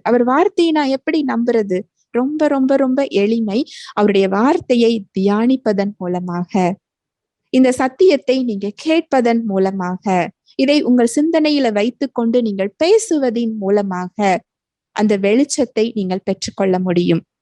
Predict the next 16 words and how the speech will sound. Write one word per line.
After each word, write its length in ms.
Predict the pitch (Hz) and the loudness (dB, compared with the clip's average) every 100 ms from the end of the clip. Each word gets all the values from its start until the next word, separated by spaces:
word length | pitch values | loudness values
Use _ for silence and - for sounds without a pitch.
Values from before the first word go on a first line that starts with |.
| _ _ _ _ - | _ _ _ _ -2
ஆவியில் 540 | 202 262 339 214 185 320 - - | 0 2 2 2 4 2 0 -10
அதோடைய 340 | - 202 202 190 | -2 0 2 0
ரகசியத்தை 760 | 190 233 349 - 320 247 - 240 - | 0 -2 -2 -2 -2 -2 -2 -4 -4
உங்களால 360 | 196 190 190 214 | -6 -2 -2 -2
புரிந்து 420 | - 277 294 294 | -2 -2 0 0
கொள்ள 220 | 269 202 196 | 0 0 -2
முடியும். 460 | 185 175 180 185 180 - _ _ - | -4 -6 -4 -2 -4 -8 _ _ -10
அப்படி 260 | 208 214 208 - | -2 0 0 0
ஆவியில 520 | 226 330 381 330 202 208 320 - | 2 4 4 4 4 2 -2 -10
பரிசுத்த 600 | - 226 285 302 294 262 - | -4 0 0 0 -2 -2 -4
ஆவியானவரால 1000 | 208 220 226 214 208 196 190 196 240 196 262 - - | -4 -2 -2 0 -2 -2 -2 -2 0 0 -2 -6 -8
நீங்க 220 | 208 196 196 | -4 -4 -4
புரிந்து 460 | - 370 466 427 427 | 0 2 4 2 2
கொள்ளும் 400 | 247 214 202 202 | 0 0 -2 -4
போது 380 | 185 170 175 180 160 - _ _ _ _ - | -6 -4 0 2 2 -4 _ _ _ _ -4
உங்களுடைய 440 | 226 220 202 190 | 2 4 4 2